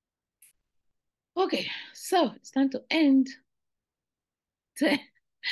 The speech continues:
That's a lot of talk right now. <laughs> I was giving an announcement and I went to another route, right? A-, another, uh, coaching session, right?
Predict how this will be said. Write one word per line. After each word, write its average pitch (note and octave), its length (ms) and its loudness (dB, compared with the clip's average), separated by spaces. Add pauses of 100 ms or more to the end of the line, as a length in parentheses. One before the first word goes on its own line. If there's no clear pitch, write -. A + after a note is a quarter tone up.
(540)
That's D4+ 180 0
a A#3 40 0
lot B3+ 240 0
of - 100 -14
talk - 260 -2
right G3+ 200 -8
now. A3+ 140 -2 (440)
<laughs> - 1400 -14
I - 120 0
was D#4 120 2
giving F#4 220 2
an D#4 80 2
announcement D4 640 -2 (360)
and C#4 120 0
I C4+ 80 4
went D4+ 200 0
to D#4+ 80 0
another C4+ 400 2
route, A#3 360 -4
right? F3 220 -10 (260)
A-, - 60 -8
another, A3+ 460 0 (520)
uh, G3+ 400 -6 (840)
coaching C4 280 0
session, A3+ 440 -4
right? F3+ 260 -6